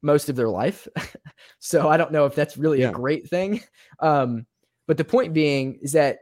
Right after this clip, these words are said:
Speaker 1: it's like you have to go to college, you have to pay all this money, um, in order to learn these things that frankly could be taught from a computer, from online reading, from reading a, a really good book in a classroom in high school.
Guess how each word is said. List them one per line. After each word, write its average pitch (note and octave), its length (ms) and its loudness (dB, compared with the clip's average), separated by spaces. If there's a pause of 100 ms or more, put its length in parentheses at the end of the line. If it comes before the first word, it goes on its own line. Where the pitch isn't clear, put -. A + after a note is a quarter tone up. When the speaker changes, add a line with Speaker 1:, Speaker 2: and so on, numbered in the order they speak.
Speaker 1:
it's C#3+ 120 -4
like D3+ 140 0
you D3+ 60 -2
have D3+ 220 0
to D3 80 -4
go D3 80 4
to C3+ 80 0
college, C3+ 280 -2
you C3+ 40 0
have C3 80 -2
to C3 60 -6
pay C#3+ 160 -2
all C3 100 0
this A#2 180 -8
money, B2+ 540 -2 (400)
um, A#2+ 260 -2
in C3 140 -4
order C#3 260 0
to B2+ 160 -4
learn C3 220 -2
these B2 200 -4
things B2 360 -4
that - 180 -2
frankly C3+ 320 -4
could B2 180 -4
be B2 120 -4
taught - 400 -6
from C#3 160 -4
a D3 80 -4
computer, C3 640 -6 (260)
from C3 380 -4
online C#3 600 0
reading, A#2 640 -6
from A#2+ 240 -6
reading C#3 300 -2
a, A2+ 280 0
a A#2 80 0
really C3 280 0
good B2+ 200 -2
book B2+ 300 2 (140)
in C#3 100 -4
a D3 60 -2
classroom C3 440 -2
in A#2+ 60 -4
high B2+ 180 0
school. G#2 440 -4